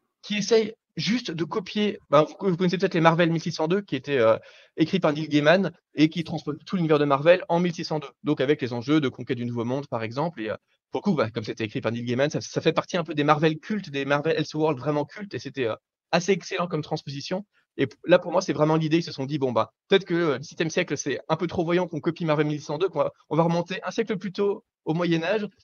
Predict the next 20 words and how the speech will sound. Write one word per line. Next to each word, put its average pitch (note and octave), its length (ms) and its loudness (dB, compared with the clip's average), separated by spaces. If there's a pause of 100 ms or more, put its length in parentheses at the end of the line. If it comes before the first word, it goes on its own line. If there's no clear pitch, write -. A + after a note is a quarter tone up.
(120)
va C#3+ 80 -2
faire - 100 0
exactement G3 300 0
la F3+ 60 -2
même F3 60 -8
chose, F#3+ 160 -6
c'est, C#3+ 180 0
c'est D#3+ 120 -6
de D#3 100 -2
re-, E3 220 -2
retransposer F#3+ 460 -4
tout G#3 100 -8
l'univers G#3 200 0
D F3+ 100 -6
C G3+ 320 -8
à D#3+ 100 -2
cette F3 160 -4
époque-là. » F#3 460 0 (400)
Mais, C#3+ 360 2
euh, A#2+ 200 0